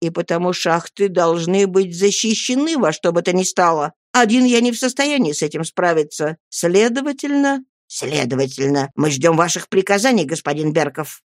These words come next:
Наступила минутная пауза. На лице Артура отражалась борьба, которая постепенно уступила место суровой решительности.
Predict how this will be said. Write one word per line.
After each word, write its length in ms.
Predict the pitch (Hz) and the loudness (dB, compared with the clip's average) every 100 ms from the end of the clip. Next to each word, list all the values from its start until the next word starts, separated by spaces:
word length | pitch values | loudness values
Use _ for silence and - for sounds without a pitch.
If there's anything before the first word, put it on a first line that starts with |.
| _ _ - | _ _ -2
Наступила 560 | 220 220 262 339 320 | -2 -2 -2 -2 2
минутная 520 | 285 254 254 254 254 | 4 4 2 0 0
пауза. 640 | 240 175 151 147 139 135 - _ _ _ _ - | 0 0 0 -2 -4 -6 -8 _ _ _ _ -2
На 160 | 147 | 2
лице 300 | 156 160 - | 4 2 0
Артура 500 | 170 165 - 240 214 | 0 0 -2 0 0
отражалась 680 | 147 - 147 160 180 175 156 | 0 0 0 2 2 0 0
борьба, 540 | 156 170 180 180 247 | 0 0 -2 -2 -2
которая 480 | 240 160 - 208 196 | -2 -6 -2 2 2
постепенно 960 | 196 220 - 202 - - 285 294 277 254 | 0 -4 -4 -12 -6 0 2 2 2 2
уступила 600 | 233 - 214 226 208 196 | -2 -4 -2 2 4 4
место 600 | 196 220 262 - 262 262 - | 4 2 0 -2 -4 -4 -6
суровой 640 | - 160 151 175 190 196 | -2 2 4 4 4 2
решительности. 920 | 202 - 285 151 139 127 - 123 | 0 -2 -4 -2 -2 -4 -6 -12